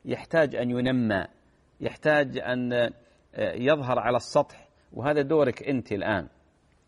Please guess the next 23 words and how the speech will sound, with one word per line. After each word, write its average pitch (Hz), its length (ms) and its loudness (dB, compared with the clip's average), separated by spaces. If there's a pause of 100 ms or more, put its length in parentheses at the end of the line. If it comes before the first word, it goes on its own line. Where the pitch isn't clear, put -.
(360)
التحبب 127 580 -4
إليها، 117 480 -2
إرسال 160 400 0
هدايا 127 440 2
لها، 107 360 -2 (420)
إرسال 143 440 0
امرأة 131 360 0
مثلًا 110 460 0 (180)
تقول 156 280 -2
مهما 170 320 0
كان 123 400 -2 (280)
تبقى 156 320 0
هذه 127 360 0
أمك، 113 400 -4
مهما 185 460 0
بلغ 110 300 2 (300)
ومهما 175 420 -2
حصل 127 440 0 (400)
تبقى - 400 0
أمك. 104 260 -2 (320)
ذكري 175 480 -2
عماتها 143 520 -2
بالله، 120 480 0